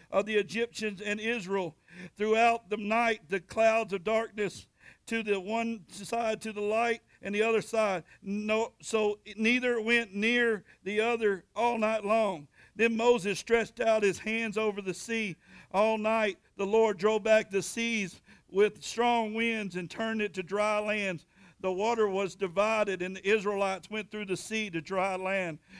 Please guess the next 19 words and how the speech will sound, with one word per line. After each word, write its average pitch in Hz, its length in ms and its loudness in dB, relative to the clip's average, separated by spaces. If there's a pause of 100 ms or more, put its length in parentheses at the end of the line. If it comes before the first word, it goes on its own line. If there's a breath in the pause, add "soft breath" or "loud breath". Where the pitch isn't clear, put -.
with 202 260 2
the 190 100 -4
wall 220 560 -2 (280)
of 202 160 0
the 202 100 -4
water 208 420 0
on 202 160 -2
their 196 140 -2
right 214 440 2
and 180 140 -4
on 196 200 -2
their 185 140 -2
left. 190 580 -4 (1700)
What 180 200 0
we 170 100 4
see 214 360 -2
here 175 400 2 (1400)
is 156 180 -6
Moses 170 720 -4